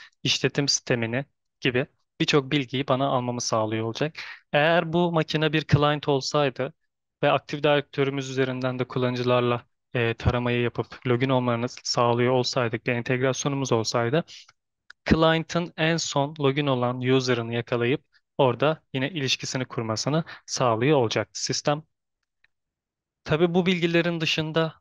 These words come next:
daha detaylı bilgileri hardware ve software altında görüyor olacağız. Hardware altında donanımsal bilgiler içerisinde bios versiyonuna kadar, işletim sistemi versiyonuna kadar, prosesörlerini, memory modüllerini,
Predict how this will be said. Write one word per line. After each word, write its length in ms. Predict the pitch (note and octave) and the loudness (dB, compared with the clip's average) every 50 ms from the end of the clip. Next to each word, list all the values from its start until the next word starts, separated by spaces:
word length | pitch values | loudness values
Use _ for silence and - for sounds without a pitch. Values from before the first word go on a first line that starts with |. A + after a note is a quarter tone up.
| _ - C#3 | _ 0 2
daha 320 | C#3 C#3 D#3 D#3+ D3+ - - - _ _ _ _ _ _ _ - | 2 4 4 2 2 -2 -6 -16 _ _ _ _ _ _ _ 0
detaylı 500 | C3 C#3 C3+ - D3+ D3+ D3+ D3+ D3+ C#3+ | 0 0 0 2 2 2 2 2 2 0
bilgileri 420 | C#3+ C3+ - - B2+ C3 C3 E3+ | -2 -2 -2 -2 0 0 0 0
hardware 500 | C#3+ C3+ D3+ D3+ C#3 C3+ C#3+ D3 D3 C#3 | 0 2 2 2 2 2 2 2 2 2
ve 80 | C#3+ D3 | 2 0
software 500 | - - - C#3+ - - D3 C#3+ C#3 C3+ | 0 0 -2 -2 -2 0 0 2 2 2
altında 340 | C3+ C3 - - C3+ C3+ C3 | 2 0 -2 -4 -4 -4 -2
görüyor 360 | B2 B2 A2+ A2 A2 A2+ A#2 | 0 0 0 0 0 0 -2
olacağız. 420 | A#2+ C3 C3+ - D3 D3 - - _ _ _ _ _ _ | -2 -2 -2 -2 -2 -2 -4 -8 _ _ _ _ _ _
Hardware 500 | - D3+ D#3 D#3 D3+ D#3+ E3+ E3+ E3 E3 | 0 2 2 2 2 2 4 4 6 4
altında 380 | D#3 D3 - - C#3+ C#3 C3 | 4 2 0 -2 -4 -2 0
donanımsal 800 | C3+ C3 C3+ C#3 C#3+ D3 D3 D#3 F3 _ - - D#3 D3 C#3+ C#3 C#3 | 0 0 0 -2 -2 -4 -6 -10 -14 _ -6 0 0 2 2 2 0
bilgiler 340 | C3+ B2+ B2+ C#3+ C#3 C#3 | -2 -2 -2 0 2 2
içerisinde 720 | C3 - - - C3+ B2+ B2 - - C3 B2 A#2 C3 C#3+ - - - | 2 2 0 -2 -2 -2 -2 -4 -6 -6 -4 -2 -2 -2 -2 2 2
bios 380 | C3+ C3+ C#3 C#3+ C#3+ - - | 4 4 4 2 2 2 2
versiyonuna 600 | D3 C#3+ C#3 - - - - C#3+ C#3+ D3 D3 C#3+ | 2 2 2 0 -2 -6 -6 -6 -4 -4 -4 -4
kadar, 440 | - - D3 C3+ - C#3 C#3 - - - _ _ _ _ _ _ | -2 -2 -2 -2 0 -2 -2 -4 -6 -12 _ _ _ _ _ _
işletim 440 | C#3 - - - B2 - - C3 C3 | -4 -2 -2 -2 -2 -4 -4 -6 -6
sistemi 300 | - - - C#3+ C#3+ C#3+ | -6 -4 -2 0 2 2
versiyonuna 600 | C#3+ C#3+ C#3 - - - D3+ C#3+ C#3+ C#3+ C#3+ C#3 | 2 2 2 0 -2 -2 -2 0 0 0 -2 -2
kadar, 400 | - - C3+ C#3 C3+ C3+ - - - - - - - - _ _ _ _ | 0 0 0 2 2 2 0 -4 -8 -18 -20 -20 -20 -20 _ _ _ _
prosesörlerini, 1080 | - - C#3 C3 - - C#3 B2 - - C#3 C#3 C#3 C#3+ C#3+ C#3+ C#3+ C#3+ C#3+ C#3+ C#3+ C#3+ - _ _ _ _ _ _ _ _ _ _ _ _ _ _ _ _ _ _ - | 0 2 2 2 2 2 0 0 0 2 2 2 2 2 2 2 0 0 -2 -4 -6 -6 -8 _ _ _ _ _ _ _ _ _ _ _ _ _ _ _ _ _ _ -4
memory 360 | B2+ B2 A#2+ A#2+ B2 C3 C#3 | -2 -2 0 0 0 0 2
modüllerini, 760 | C#3 C#3 C#3 C3+ C#3+ C#3 C#3+ D3 C#3+ C#3+ C#3+ C#3+ C#3+ C#3+ C#3+ | 2 0 2 2 0 2 4 4 4 4 2 0 -2 -4 -6